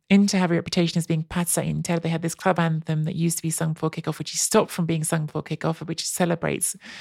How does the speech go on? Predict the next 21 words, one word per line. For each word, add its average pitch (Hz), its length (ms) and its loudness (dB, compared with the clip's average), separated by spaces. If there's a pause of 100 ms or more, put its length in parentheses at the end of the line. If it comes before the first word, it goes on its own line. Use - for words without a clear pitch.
(440)
how 180 220 4
crazy 170 640 2
Inter 160 360 2
are 156 160 2
and 165 100 0
how 165 220 0
part 170 280 0
of 165 80 -6
supporting 165 380 -2
Inter 160 280 -2
is 160 120 -2
you've 160 80 -6
got - 140 -2
to 156 80 -4
love 165 180 -2
them 156 100 -6
through 165 120 -2
the - 60 -2
ups - 200 -6
and 156 80 -2
downs. 156 300 -2